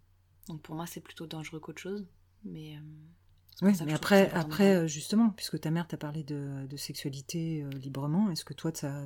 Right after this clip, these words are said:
Speaker 2: t'as été choquée parfois, euh ?
Speaker 1: Ah bah, je suis complètement traumatisée, hein,
Speaker 2: Non, mais
Speaker 1: c'est,
Speaker 2: c'est ça,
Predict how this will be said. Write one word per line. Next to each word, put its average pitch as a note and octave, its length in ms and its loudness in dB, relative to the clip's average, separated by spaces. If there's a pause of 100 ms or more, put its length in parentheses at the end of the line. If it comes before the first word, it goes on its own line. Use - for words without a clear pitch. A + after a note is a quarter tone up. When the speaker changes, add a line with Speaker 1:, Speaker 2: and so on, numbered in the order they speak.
Speaker 2:
t'as C#3+ 80 -4
été - 160 -4
choquée D#3 340 -2
parfois, E3+ 560 -4
euh ? D#3 60 0
Speaker 1:
Ah A#3+ 80 6
bah, G3 80 4
je F3 80 -2
suis - 120 -6
complètement G#3+ 500 4
traumatisée, F3+ 580 -2
hein, D#3+ 140 -8
Speaker 2:
Non, F#3 80 8
mais F3 100 10
Speaker 1:
c'est, D#3+ 140 2
Speaker 2:
c'est - 60 2
ça, C4+ 80 6